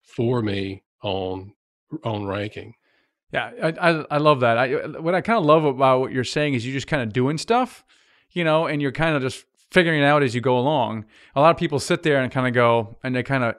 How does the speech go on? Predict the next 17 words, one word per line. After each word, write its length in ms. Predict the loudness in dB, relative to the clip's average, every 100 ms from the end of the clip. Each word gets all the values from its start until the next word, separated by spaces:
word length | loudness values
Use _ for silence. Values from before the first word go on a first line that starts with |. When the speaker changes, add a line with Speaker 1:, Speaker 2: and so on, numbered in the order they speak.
| -8
Speaker 2:
try 160 | 0
to 120 | 0 2
analyze 580 | 0 2 0 0 -2 -4
and 100 | -4
try 160 | -2
to 100 | -2
plan, 420 | -2 -2 0 0
and 100 | -2
they 60 | -4
can't 240 | -2 -4
figure 240 | -2 0 2
it 40 |
out, 120 | 2
and 80 | 2
they 80 | -4
kinda 260 | -2 -4 -4
stop. 540 | 2 4 4 0 -6